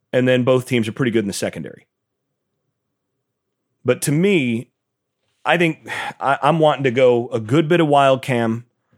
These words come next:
and I might give Cam a, a chance to take a shot or two downfield. You know, he can throw it a long way. Give him a chance to, to take a shot or two to, say, a Terry or a, or, or someone like that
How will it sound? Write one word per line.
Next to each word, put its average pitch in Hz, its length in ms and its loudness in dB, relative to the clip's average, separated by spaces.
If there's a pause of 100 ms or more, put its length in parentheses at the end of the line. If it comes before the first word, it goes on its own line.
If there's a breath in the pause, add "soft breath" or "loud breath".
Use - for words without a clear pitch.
(400)
and 143 140 2
I 190 80 2
might 214 300 2
give 170 240 2
Cam 170 300 0
a, 151 80 0
a 143 160 -4
chance 180 360 -2
to 139 100 -4
take 165 240 0
a 135 40 -2
shot 175 300 2
or 143 80 2
two 113 260 -2
downfield. 123 680 0
You 117 80 -2
know, 110 60 2
he 151 100 0
can 233 140 -6
throw 240 220 2
it 202 40 2
a 170 40 2
long 160 220 4
way. 113 400 0 (640)
Give 151 200 2
him 247 100 0
a 208 40 2
chance 170 340 0
to, 160 120 -2
to - 260 -10
take 165 220 -2
a 135 40 -2
shot 135 300 2
or 123 80 0
two 113 420 -2 (1000)
to, 127 460 0 (760)
say, 123 340 4
a 113 60 4
Terry 120 500 0
or 104 220 0
a, 104 100 0
or, 110 480 -2
or 123 100 -4
someone 120 320 -2
like 110 200 -2
that 107 340 -4